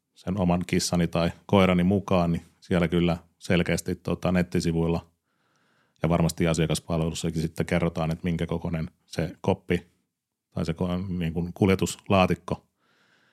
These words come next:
niin minkä kokoinen mahtuu sinne ohjaamoon ja minkä kokoinen ei. Ja sitten on vielä, että sit kun mennään sinne ruuman puolelle, niin kaikki konetyypithän on, ne on ruumiltaan,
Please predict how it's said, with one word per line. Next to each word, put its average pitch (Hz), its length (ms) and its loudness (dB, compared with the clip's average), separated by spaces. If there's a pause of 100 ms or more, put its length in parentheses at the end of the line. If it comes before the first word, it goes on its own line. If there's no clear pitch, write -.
(200)
niin 85 80 2
minkä 85 200 2
kokoinen 82 300 0
mahtuu 85 400 0
sinne 80 220 -4
ohjaamoon 85 640 -4 (100)
ja 87 60 -8
minkä 78 200 -4
kokoinen 78 340 -6
ei. 87 280 -4 (160)
Ja 90 60 -2
sitten 90 320 0
on 85 80 -2
vielä, 82 240 0
että - 240 -4 (100)
sit - 200 -4
kun - 140 0
mennään 87 220 2
sinne 92 160 0
ruuman 92 340 2
puolelle, 85 460 -2 (640)
niin 87 80 0
kaikki 82 260 0
konetyypithän 82 760 -2
on, 82 300 -2
ne 90 100 0
on 87 80 2
ruumiltaan, 85 520 0